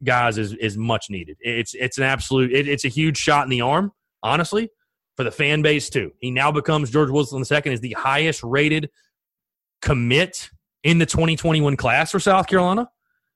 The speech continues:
Um, and again, South Carolina gets a really good one. He chose South Carolina again over U N C. I know that was one of his schools, and I said it on social media. I was like, "My heart could not handle us losing another prospect to North Carolina."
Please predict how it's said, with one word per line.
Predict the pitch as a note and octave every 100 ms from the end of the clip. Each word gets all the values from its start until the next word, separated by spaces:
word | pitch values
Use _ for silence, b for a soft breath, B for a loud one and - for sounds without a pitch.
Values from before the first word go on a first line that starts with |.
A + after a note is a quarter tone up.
| _ _
Um, | G#2+ A2 A2 A2 G#2+ G#2+ A#2+ _ - -
and | B2
again, | A2+ F2+
South | - C#3+ C3
Carolina | C3+
gets | B2 A#2+
a |
really | A2+ G#2+
good | G#2
one. | E2 D#2 -
He | A2
chose | - D#3 D#3+ -
South | D#3 C#3
Carolina | C#3+ B2
again | A2+
over | A2 G#2+
U | G#2 B2+ D3+
N | B2+
C. | - - E3 D#3
I |
know | B2
that | A#2+ C3
was | B2+
one | C#3
of | C3+
his | B2+
schools, | - D3 D3 C#3+ - b b
and | A2+
I | G2+
said | - D3+
it | D3
on | C3
social | C#3+ C3+ -
media. | C3 C3+ B2+
I |
was | A#2
like, | A#2
"My | B2+ C3+
heart | - D#3+ D#3+ -
could | D#3+
not | D#3 E3 - -
handle | F#3+ G#3+ F3+ A#2+ E2 _ _ _ -
us | C#3+ C3+
losing | C3 D#3+ F#3 C#3+ B2+
another | C3 C3+ C3 E3 F3 F3 E3
prospect | - E3 D3 - A#2+ D#2+ - _ _ _ _ _ -
to |
North | D3+ D#3 C#3+
Carolina." | D#3 C3 A2 G#2 -